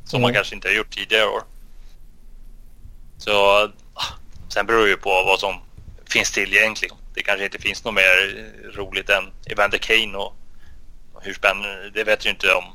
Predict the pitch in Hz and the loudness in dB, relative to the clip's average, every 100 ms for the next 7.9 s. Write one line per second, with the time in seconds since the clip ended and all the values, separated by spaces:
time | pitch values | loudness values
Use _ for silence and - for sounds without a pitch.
0 | - - - - 107 - 104 98 98 101 | -16 -16 -16 -10 -6 0 0 2 2 4
1 | 92 90 95 95 - - - 139 131 127 | 4 0 -6 -6 -10 -14 -10 -6 -4 -4
2 | 131 - - - - - - - - - | -6 -12 -12 -12 -10 -10 -10 -10 -12 -14
3 | - - - - - - - - - - | -16 -16 -16 -16 -18 -18 -14 -12 -12 -14
4 | - 160 143 147 147 165 147 135 143 135 | -6 4 8 10 8 10 10 8 4 2
5 | 147 127 117 117 123 143 143 - 123 139 | 4 6 6 6 8 8 6 -2 0 2
6 | 131 151 139 117 120 131 - 139 117 113 | 4 6 6 6 6 4 2 2 2 2
7 | 120 123 - 123 123 123 123 120 | 2 2 2 2 4 6 4 2